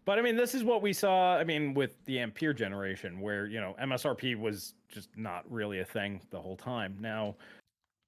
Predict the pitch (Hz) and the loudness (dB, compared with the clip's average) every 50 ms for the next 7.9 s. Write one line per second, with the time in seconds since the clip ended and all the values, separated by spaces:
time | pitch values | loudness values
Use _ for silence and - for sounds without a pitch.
0 | - - _ _ _ - - 240 214 208 208 208 214 208 196 196 185 185 185 175 | -20 -20 _ _ _ -4 2 4 4 6 6 4 4 4 4 4 4 4 4 4
1 | 175 160 - - - 175 170 160 156 156 151 143 139 139 135 113 - - 139 131 | 4 2 2 2 4 4 6 6 6 4 4 4 2 2 0 -2 -2 -2 -2 0
2 | 110 123 127 120 117 117 107 101 - _ _ _ _ - 170 120 110 92 87 87 | 2 4 4 4 4 4 2 -2 -6 _ _ _ _ -12 -8 -8 -8 -8 -8 -12
3 | - - - - - - - 117 123 107 104 135 120 113 104 101 - - - - | -14 -18 -20 -20 -20 -16 -10 -8 -6 -2 0 0 0 0 -2 -6 -8 -10 -12 -12
4 | - - - - - - - - - - 110 110 110 110 107 110 101 - - 127 | -12 -14 -14 -6 -2 0 2 4 4 4 4 4 4 4 2 0 -2 -2 0 -2
5 | 127 - 139 135 135 131 180 202 214 220 208 160 120 127 139 135 131 131 127 - | 0 0 -2 -2 0 2 2 2 2 2 2 0 0 2 2 4 4 2 0 -2
6 | 135 113 107 - - - 117 110 110 - 107 104 101 101 113 107 98 - - 113 | -4 -6 -6 -4 -2 -2 -2 0 0 0 0 0 0 -2 -4 -6 -6 -8 -6 -6
7 | 101 101 101 98 80 104 101 98 92 101 87 - 104 98 98 95 - | -4 -4 -4 -6 -8 -8 -10 -10 -10 -12 -10 -8 -8 -8 -8 -10 -12